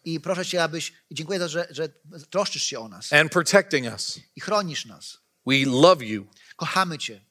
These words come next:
Speaker 2: And we thank you for Jesus.
Speaker 1: I dziękujemy Ci za Jezusa.
Speaker 2: And in his victory we live.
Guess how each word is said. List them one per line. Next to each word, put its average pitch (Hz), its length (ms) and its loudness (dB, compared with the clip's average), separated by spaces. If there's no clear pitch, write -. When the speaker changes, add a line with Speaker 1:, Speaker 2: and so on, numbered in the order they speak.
Speaker 2:
And 127 140 -2
we 117 80 0
thank 170 360 4
you 160 100 0
for 147 240 -2
Jesus. 113 440 -4
Speaker 1:
I 165 60 -10
dziękujemy 160 380 -8
Ci - 40 -12
za 165 80 -4
Jezusa. 131 500 -10
Speaker 2:
And 131 140 0
in 120 100 0
his 170 300 8
victory 143 720 0
we 127 140 2
live. 113 460 2